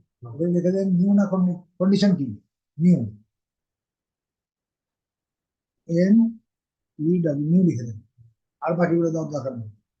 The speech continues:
কোম্পানি নেম টেম কিছু দেওয়ার দরকার নেই। ঠিক আছে?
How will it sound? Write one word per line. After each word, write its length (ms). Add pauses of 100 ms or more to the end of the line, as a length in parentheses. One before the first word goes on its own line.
(340)
কোম্পানি 300
নেম 260
টেম 140
কিছু 220
দেওয়ার 180
দরকার 160
নেই। 160 (680)
ঠিক 140
আছে? 180